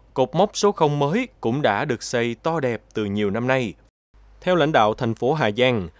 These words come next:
việc tạm nhổ bỏ cột mốc lộ giới số không là để phục vụ cho việc tu sửa. Đến chiều ngày ba mươi mốt tháng năm, sau khi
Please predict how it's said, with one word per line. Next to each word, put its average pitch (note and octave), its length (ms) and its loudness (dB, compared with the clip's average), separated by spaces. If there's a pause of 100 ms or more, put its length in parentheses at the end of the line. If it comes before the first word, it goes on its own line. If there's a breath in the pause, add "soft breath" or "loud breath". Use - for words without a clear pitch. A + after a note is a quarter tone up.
(240 soft breath)
việc D3 180 -2
tạm B2 240 4
nhổ B2 180 2
bỏ B2+ 280 0
cột C3 240 -2
mốc G3+ 240 2
lộ A2 140 2
giới B2 200 -2
số F#3+ 160 -4
không D3 340 0 (140)
là A2 80 -4
để G#2 140 0
phục - 240 -6
vụ F#2+ 260 0
cho A2 100 0
việc G2 180 -2 (100)
tu G#2+ 120 -4
sửa. G#2 400 -4 (680)
Đến C3 260 2
chiều B2 220 0
ngày A#2 320 0
ba B2 120 2
mươi B2+ 140 0
mốt E3 220 0
tháng E3+ 140 -2
năm, C#3+ 260 0 (220)
sau F3 200 -2
khi E3+ 300 -2